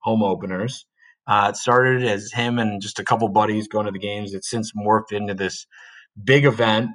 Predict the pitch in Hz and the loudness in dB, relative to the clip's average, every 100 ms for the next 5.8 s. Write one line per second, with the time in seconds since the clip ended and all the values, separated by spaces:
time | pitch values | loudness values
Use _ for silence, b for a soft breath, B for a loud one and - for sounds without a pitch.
0 | - 120 123 123 123 117 110 - - 107 | -2 0 2 4 4 2 -2 -12 -12 -2
1 | 135 135 135 110 - 127 127 - 120 113 | 2 4 2 -2 2 2 2 -2 -6 0
2 | 117 120 123 - 120 120 120 117 117 113 | 4 4 0 -2 0 2 2 4 2 2
3 | 113 107 95 113 113 110 - b b _ | 0 -2 -2 0 2 0 -8 b b _
4 | 147 135 135 123 117 135 131 127 131 123 | 4 4 4 2 2 4 4 2 -2 -2
5 | 117 120 120 113 117 113 120 | -4 -2 -2 0 2 4 2